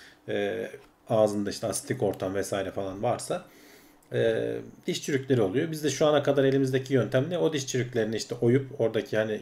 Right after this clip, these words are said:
kötü dokuyu çıkarıp yerine, e, dolgu maddesiyle tıkamak aslında. Şimdi yeni geliştirilen bir madde bu ameloblastın ürettiği, e, hücrelerin ürettiği,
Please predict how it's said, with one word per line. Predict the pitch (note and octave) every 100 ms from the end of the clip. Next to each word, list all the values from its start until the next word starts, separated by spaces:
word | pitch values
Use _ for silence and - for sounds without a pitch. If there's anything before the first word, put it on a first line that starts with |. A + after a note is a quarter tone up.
| -
kötü | - - A2
dokuyu | G2+ - G#2
çıkarıp | - - A2+ -
yerine, | C#3 C3 G2 D#3 E3 - - - -
e, | A2 G#2+ G#2+ G#2+ G#2+ A2+
dolgu | E3 C3 A2+
maddesiyle | G#2+ G#2 G2+ - A#2+ E3+ D#3+ -
tıkamak | - - C#3 C3 A#2
aslında. | F2 - G#2 F#3+ - - - - -
Şimdi | - C3
yeni | E3
geliştirilen | G3+ E3 B2+ - C3 D#3+ D#3+
bir | C#3
madde | C#3 B2+ B2+ D#3+
bu | C#3
ameloblastın | C3 D3 C#3 A#2+ B2+ B2 - C3 -
ürettiği, | A2+ A2+ - B2 A#2 D#3 E3+
e, | A2+ G#2
hücrelerin | G2 G#2+ G#2 G#2 A#2 C3+
ürettiği, | A#2 G2+ - A#2+ D#3+